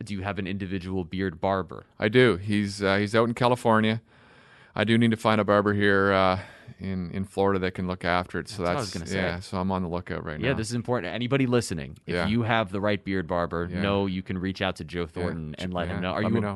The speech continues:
Speaker 1: are you a
Speaker 2: please.
Speaker 1: beard oil guy? Do you, do you do things to maintain it when you're, when you're at
Speaker 2: Yeah,
Speaker 1: home?
Speaker 2: yeah, you gotta,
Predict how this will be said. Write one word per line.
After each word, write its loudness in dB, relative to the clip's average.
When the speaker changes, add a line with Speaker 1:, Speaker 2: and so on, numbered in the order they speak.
Speaker 1:
are -2
you 0
a -2
Speaker 2:
please. -6
Speaker 1:
beard -2
oil 2
guy? 2
Do -8
you, -4
do -10
you -8
do -2
things -4
to -6
maintain -4
it -4
when -4
you're, -6
when -6
you're -8
at -6
Speaker 2:
Yeah, 4
Speaker 1:
home? -2
Speaker 2:
yeah, 4
you -4
gotta, 4